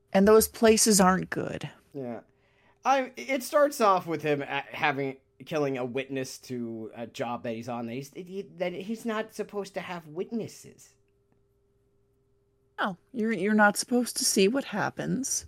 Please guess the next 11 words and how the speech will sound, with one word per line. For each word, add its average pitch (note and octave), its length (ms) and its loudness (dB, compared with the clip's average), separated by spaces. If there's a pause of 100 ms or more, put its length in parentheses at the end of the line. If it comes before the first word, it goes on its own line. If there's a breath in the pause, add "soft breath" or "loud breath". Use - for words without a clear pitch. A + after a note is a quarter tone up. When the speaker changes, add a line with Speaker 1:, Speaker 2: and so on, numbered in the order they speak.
Speaker 2:
Mm-hmm. A2+ 340 -10 (2250)
And G#3 400 -2
basically, G3+ 720 2
this D#3 220 -6
is D3+ 120 -8
set D3+ 220 0
up C3+ 180 -4
for C3+ 220 -4
what C3 320 -2
is B2 240 -6
the, C3 200 -6